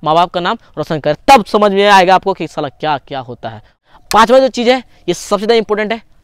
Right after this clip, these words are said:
हेल्थ। हेल्थ मतलब आपका शरीर, कि आप अपने शरीर पे कितना खर्च कर रहे हैं। समझिए मेरी बात को, अगर आप एक घंटा अपने शरीर के लिए नहीं दे सकते हैं भैया, तो आपका जीने का कोई हक नहीं है। बहुत लोग बोलते हैं, "भैया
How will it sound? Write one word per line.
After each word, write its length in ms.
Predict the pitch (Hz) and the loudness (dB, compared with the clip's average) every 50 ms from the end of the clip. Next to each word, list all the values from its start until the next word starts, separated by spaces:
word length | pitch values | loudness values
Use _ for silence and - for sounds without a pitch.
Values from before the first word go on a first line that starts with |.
| _ - - | _ -4 0
हेल्थ। 300 | 196 190 151 120 - - _ _ _ _ _ - - | 0 0 0 0 -6 -16 _ _ _ _ _ -2 2
हेल्थ 180 | 220 226 226 | 2 2 2
मतलब 220 | 226 240 220 240 247 | 2 0 0 -2 -4
आपका 240 | 202 190 - 202 | -4 -6 -8 -10
शरीर, 360 | 180 - - 180 170 151 123 - _ _ _ - | -8 -4 -2 -2 -2 -2 -6 -10 _ _ _ -4
कि 60 | 185 | -2
आप 60 | 190 | -2
अपने 180 | 202 196 226 220 | 0 0 -2 -4
शरीर 260 | - - 214 233 220 | -2 0 0 0 0
पे 80 | - 240 | -2 -4
कितना 340 | - 220 185 208 240 254 247 _ _ _ _ - | -4 -4 -4 -2 -2 -4 -4 _ _ _ _ -4
खर्च 240 | - 214 214 196 - | 2 2 2 2 2
कर 180 | - 151 135 113 | -2 -6 -6 -6
रहे 100 | 110 104 | -8 -14
हैं। 100 | 120 _ _ _ _ _ - _ _ _ _ _ _ - - - | -18 _ _ _ _ _ -20 _ _ _ _ _ _ -16 -8 -6
समझिए 360 | 180 185 190 196 214 214 220 | -4 -2 -2 2 4 4 4
मेरी 240 | 220 214 208 208 196 | 2 2 -2 -2 0
बात 240 | 196 190 180 165 - | 2 0 0 0 -2
को, 200 | - 120 113 - _ - _ _ - | -10 -20 -20 -20 _ -20 _ _ -4
अगर 220 | 180 185 214 220 | 0 2 4 4
आप 120 | 226 220 - - - | 4 4 0 0 2
एक 140 | 233 254 190 | 2 2 2
घंटा 260 | 185 190 214 196 233 | 2 -2 -2 -2 -2
अपने 140 | 202 214 196 | -2 -2 -4
शरीर 260 | - - 208 226 226 | -4 -2 -2 -2 -2
के 140 | 220 - 214 | -4 -6 -4
लिए 220 | 214 214 220 196 - - - _ _ _ - | -2 0 0 -2 -4 -10 -20 _ _ _ 0
नहीं 140 | 190 233 240 | 2 4 4
दे 100 | 233 233 | 4 4
सकते 180 | 233 214 208 214 | 2 2 -2 0
हैं 60 | 190 | 0
भैया, 320 | 180 170 165 170 156 147 _ _ _ - - | 0 0 2 2 2 0 _ _ _ -8 -6
तो 60 | 175 | -6
आपका 160 | 175 - 185 | -4 -4 -6
जीने 180 | 160 160 175 180 | -6 -4 -6 -6
का 40 | |
कोई 160 | 170 - 160 143 | -6 -8 -8 -10
हक 180 | 147 151 131 | -10 -12 -14
नहीं 160 | 135 117 104 | -14 -16 -18
है। 100 | 104 104 104 _ _ _ _ _ _ _ - | -20 -20 -20 _ _ _ _ _ _ _ -4
बहुत 220 | 151 170 208 220 | 0 0 2 2
लोग 100 | 220 214 | 2 0
बोलते 200 | 190 208 185 208 | 0 0 0 2
हैं, 40 | 190 | 2
"भैया 360 | 190 190 196 208 196 156 - | 2 4 4 4 4 4 2